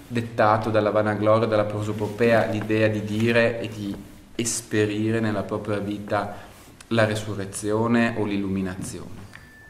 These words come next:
Quindi in questo senso vediamo questo radicale rovesciamento, che in realtà è un'adesione più piena alla radicalità del messaggio stesso che la tradizione consegna.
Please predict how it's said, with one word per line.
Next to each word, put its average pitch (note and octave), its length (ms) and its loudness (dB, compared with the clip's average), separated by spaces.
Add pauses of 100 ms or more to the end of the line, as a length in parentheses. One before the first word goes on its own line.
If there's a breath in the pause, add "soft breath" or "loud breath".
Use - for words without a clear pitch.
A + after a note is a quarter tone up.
(680 loud breath)
Quindi D3+ 520 2
in C#3 140 0
questo F3+ 280 2
senso E3 600 2
vediamo B2+ 960 2 (560 loud breath)
questo C#3 380 2
radicale C#3 500 6
rovesciamento, B2+ 1040 4
che C3+ 100 -2
in A2+ 80 4
realtà A2 460 6
è B2 60 8
un'adesione C3 680 4
più A2+ 200 -4
piena D3+ 560 4
alla A2 320 4
radicalità A2 1200 0
del G#2+ 180 2
messaggio G#2 520 -2
stesso F#2 880 -4
che G2+ 400 -2
la G#2+ 120 -2
tradizione G#2 680 -2
consegna. E2+ 640 -8